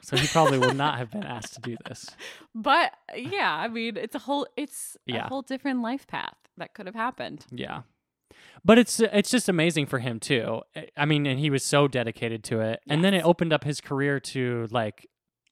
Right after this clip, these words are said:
Speaker 1: huge
Speaker 2: Yeah,
Speaker 1: other
Speaker 2: amazing
Speaker 1: roles
Speaker 2: opportunities.
Speaker 1: throughout. Yeah.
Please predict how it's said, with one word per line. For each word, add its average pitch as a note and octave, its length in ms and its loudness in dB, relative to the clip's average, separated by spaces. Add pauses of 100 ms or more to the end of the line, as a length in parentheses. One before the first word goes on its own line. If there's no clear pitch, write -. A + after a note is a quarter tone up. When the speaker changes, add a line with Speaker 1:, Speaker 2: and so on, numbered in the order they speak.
(260)
Speaker 1:
huge A#2+ 840 -6
Speaker 2:
Yeah, A3+ 420 -6 (100)
Speaker 1:
other A#3 140 0
Speaker 2:
amazing F3+ 320 -2 (120)
Speaker 1:
roles A#2 200 2
Speaker 2:
opportunities. A#2 460 -4
Speaker 1:
throughout. G#2+ 380 -8 (220)
Yeah. G#2+ 200 -8